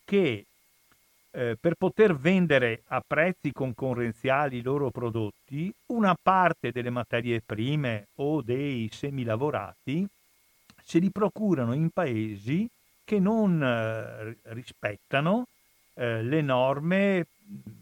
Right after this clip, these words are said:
sulla difesa dell'ambiente oppure sulla di-, sulla tutela del lavoro. Bene, eh, se, eh, si vuole continuare a, eh,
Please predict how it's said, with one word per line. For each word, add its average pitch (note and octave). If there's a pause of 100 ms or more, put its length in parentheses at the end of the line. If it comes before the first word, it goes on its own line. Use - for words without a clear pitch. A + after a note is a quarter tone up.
(100)
sulla F3
difesa D#3
dell'ambiente B2
oppure B2
sulla B2+
di-, B2+ (420)
sulla C3+
tutela B2
del A#2+
lavoro. G#2
Bene, D3+ (600)
eh, B2+
se, E3+
eh, A2+ (560)
si -
vuole D3+
continuare C3
a, C#3+
eh, A2+